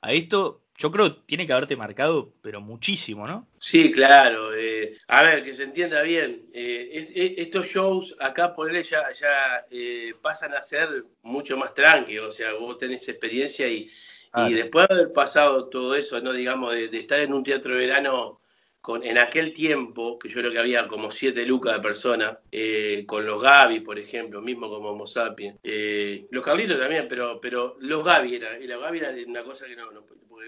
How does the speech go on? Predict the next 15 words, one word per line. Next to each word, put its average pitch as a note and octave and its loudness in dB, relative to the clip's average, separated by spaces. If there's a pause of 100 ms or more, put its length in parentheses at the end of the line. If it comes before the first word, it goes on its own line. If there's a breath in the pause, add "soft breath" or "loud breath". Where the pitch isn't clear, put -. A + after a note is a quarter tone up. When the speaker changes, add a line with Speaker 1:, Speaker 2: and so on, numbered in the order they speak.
(140)
Speaker 2:
los A2 -16
Gaby C3+ -4
era C3+ -2
el A2+ -12
grupo C#3 -8
que B2 -8
todo A#2+ -16
el A#2+ -16
mundo, B2+ -8
eh, A#2 -2
era A#2+ 0
el B2 -2
grupo B2+ -2
máximo B2 0
de, G#2+ -12